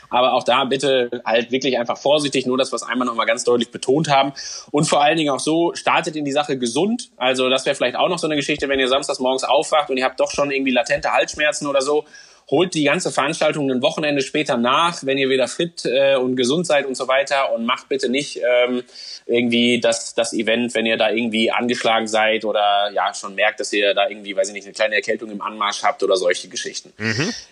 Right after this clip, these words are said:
Speaker 1: Ähm, ansonsten ist aber natürlich auch klar, diese,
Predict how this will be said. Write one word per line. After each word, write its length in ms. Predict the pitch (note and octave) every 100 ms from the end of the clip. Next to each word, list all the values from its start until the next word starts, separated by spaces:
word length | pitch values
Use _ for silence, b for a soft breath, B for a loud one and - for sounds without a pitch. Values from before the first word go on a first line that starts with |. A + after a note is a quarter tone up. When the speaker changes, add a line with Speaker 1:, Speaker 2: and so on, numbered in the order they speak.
| -
Speaker 1:
Ähm, 560 | B2 B2 A#2+ A#2+ B2 B2 -
ansonsten 500 | C3+ C#3 C#3+ G3+ -
ist 140 | G3+ G3
aber 120 | E3+
natürlich 320 | C#3+ F3 E3+
auch 240 | C#3+ G#3+ -
klar, 440 | F3+ F#3+ G3 G3+ B B B B -
diese, 1160 | B2 D#3 D3+ D#3 D3+ D3 D3 C#3+ C#3+ D3 C#3+